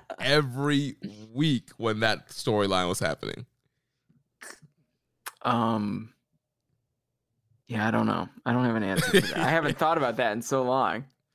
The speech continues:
Speaker 2: Yeah, I mean, maybe that, that could have been the angle. I, I think we talk-, we mentioned earlier, a lot of times guys do promos and just kind of, you know,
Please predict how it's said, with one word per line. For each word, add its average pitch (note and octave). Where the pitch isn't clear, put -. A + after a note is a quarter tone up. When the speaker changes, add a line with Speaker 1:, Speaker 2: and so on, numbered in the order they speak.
Speaker 2:
Yeah, G2+
I G2
mean, F#2+
maybe F#3+
that, C3+
that D3+
could F3+
have E3+
been F#3+
the F#3
angle. F3
I, A2+
I B2
think D3
we D3+
talk-, C#3
we C3
mentioned B2
earlier, C#3+
a G#2
lot G#2+
of A#2
times A#2
guys A2+
do A2
promos A#2
and G2+
just G2+
kind A2
of, G2+
you G2
know, G2+